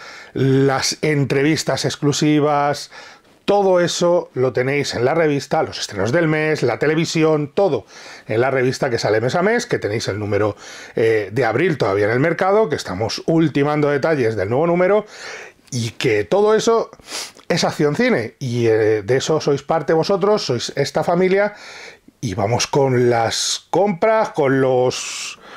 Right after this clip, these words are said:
bueno, con todo lo que haya venido por aquí, porque tengo ganas de enseñarlo. Eh, vamos por partes. Eh, vamos despacito o con prisa. Bueno, esto me llegó de Italia,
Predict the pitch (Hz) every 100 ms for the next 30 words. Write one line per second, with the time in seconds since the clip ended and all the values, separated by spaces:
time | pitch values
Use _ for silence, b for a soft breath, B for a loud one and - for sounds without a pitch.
0 | B B B B B 214 135 120 147 202
1 | 220 160 147 147 147 135 139 113 127 120
2 | 147 196 B B B - 139 127 123 135
3 | 139 135 127 117 - 117 110 101 107 -
4 | - 165 151 151 147 170 214 - 160 127
5 | 147 117 - 104 107 - - B B B
6 | B B B B - - - 135 131 120
7 | 113 127 175 156 151 - 131 170 147 190
8 | 165 127 131 110 131 110 107 117 120 -
9 | 180 - 214 202 147 135 127 156 170 156
10 | 135 131 123 117 160 165 185